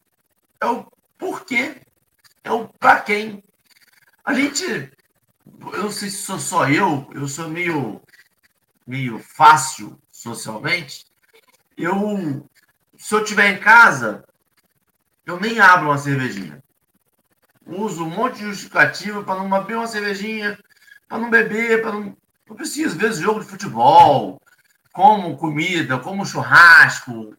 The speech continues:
faço um monte de coisa que me incitaria a beber e não bebo. Mas eu ir pra casa do meu cunhado aqui do lado,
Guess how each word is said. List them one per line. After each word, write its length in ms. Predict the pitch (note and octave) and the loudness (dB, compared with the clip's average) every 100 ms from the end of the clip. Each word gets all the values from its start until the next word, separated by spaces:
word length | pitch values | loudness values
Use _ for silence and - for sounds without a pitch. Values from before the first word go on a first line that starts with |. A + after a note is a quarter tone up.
| _ _ | _ _
faço 360 | - G#3 G3+ | 0 0 0
um 40 | A#3+ | -6
monte 180 | A3 | -6
de 40 | A3 | -10
coisa 560 | - G#3 A#3 A3+ A3 - _ _ _ | -2 2 2 2 -6 -10 _ _ _
que 260 | G#3 A#3 A3+ | -6 -6 -4
me 200 | G3+ A3 | -6 -6
incitaria 720 | G3 G#3+ G#3 F#3 F#3+ G3+ F#3 | -8 -4 0 0 0 -2 -2
a 20 | |
beber 600 | F#3 G3+ G#3+ B3+ C4+ - _ _ _ | -2 -6 -4 -2 -2 -4 _ _ _
e 80 | - | -12
não 120 | F#4+ | -6
bebo. 200 | - - _ _ _ _ _ _ _ | -6 -8 _ _ _ _ _ _ _
Mas 260 | G3 G3 | -2 0
eu 160 | G#3+ G#3 | 0 0
ir 240 | G#3+ B3 | -2 -8
pra 180 | - A3 | 4 4
casa 480 | G#3+ G3+ G3 F#3+ F#3 | 4 4 4 2 -8
do 100 | F3+ | -10
meu 240 | F3+ G#3+ | -6 -6
cunhado 580 | - G3+ E3+ E3+ F3 D3+ | -4 -6 6 8 8 2
aqui 280 | D#3+ - F#3+ | -4 -6 -14
do 160 | D#3+ G#3 | -4 0
lado, 840 | F#3 F3 F3+ E3+ G3+ A3+ C#4 | 6 8 8 6 2 2 2